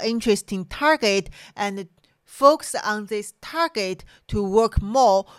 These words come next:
to convert the target individuals, the target groups into pro-C C P campaigns members.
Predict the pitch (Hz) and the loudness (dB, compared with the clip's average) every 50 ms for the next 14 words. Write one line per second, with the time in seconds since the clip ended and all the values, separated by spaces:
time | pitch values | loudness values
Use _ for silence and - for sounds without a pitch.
0 | _ _ - - 226 220 208 - - - - 214 208 202 202 208 208 247 302 311 | _ _ -2 -2 0 0 -2 -4 -4 -4 -2 -2 -2 -2 -4 -8 -4 0 2 2
1 | 302 247 - - - 202 190 - - - - 233 226 233 226 220 208 202 - - | 2 2 0 -6 -8 -8 -8 -6 -8 -4 0 2 2 2 2 2 0 -2 -2 -6
2 | - 202 196 196 196 196 196 202 220 233 226 - - 226 220 214 214 196 180 160 | -8 -10 -10 -8 -8 -6 -2 -2 -2 -2 -2 -4 -6 -6 -4 -4 -4 -6 -8 -10
3 | - - 196 202 214 202 214 202 - - _ - 214 233 240 247 233 - - - | -10 -6 -4 -4 -4 -4 -6 -8 -10 -12 _ -6 -2 0 0 0 0 -2 -6 -10
4 | - - - - - - - 220 220 214 208 - 214 196 - - - - 226 226 | -16 -20 -20 -20 -10 -4 0 0 0 0 0 -2 -4 -4 -4 -6 -2 2 4 4
5 | 226 220 - - 240 233 220 - 233 214 208 - - - 254 226 208 185 - - | 4 4 2 2 2 2 2 2 2 0 0 0 -4 -6 -4 -4 -4 -4 -6 -10
6 | - - _ - - - 247 208 190 190 - 277 277 262 220 - - 185 175 156 | -20 -20 _ -2 2 2 2 2 2 0 -2 -2 -2 -2 -4 -4 -6 -6 -6 -6
7 | 160 160 156 151 104 - 143 - - - | -6 -8 -10 -12 -14 -14 -16 -18 -20 -20